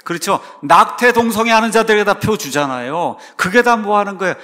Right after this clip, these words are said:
나라를 망하게 만들고 적그리스도의 세상이 빨리 와서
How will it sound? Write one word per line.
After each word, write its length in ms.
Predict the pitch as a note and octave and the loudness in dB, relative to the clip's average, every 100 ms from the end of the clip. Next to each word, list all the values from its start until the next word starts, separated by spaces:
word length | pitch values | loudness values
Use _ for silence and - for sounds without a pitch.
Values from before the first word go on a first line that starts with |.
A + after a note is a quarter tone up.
| - - | -18 -10
나라를 560 | E3 E3+ E3+ F3 F#3 | 0 2 4 0 -2
망하게 380 | E3 D3+ D#3+ D#3+ | -2 0 0 -2
만들고 440 | D#3 C#3+ C#3 C#3 | -6 -6 -8 -8
적그리스도의 720 | D3+ F3+ F3 G#3+ G3+ - G#3 F3+ - | -4 -4 -4 -6 -6 -2 -2 -2 -10
세상이 440 | - F3+ F#3+ F#3 F#3 | -6 -4 -2 -2 -2
빨리 280 | E3 F3+ F3+ | -2 -2 -2
와서 680 | D3+ C3+ B2+ D3 C#3+ D#3+ | 0 0 -2 -8 -6 -6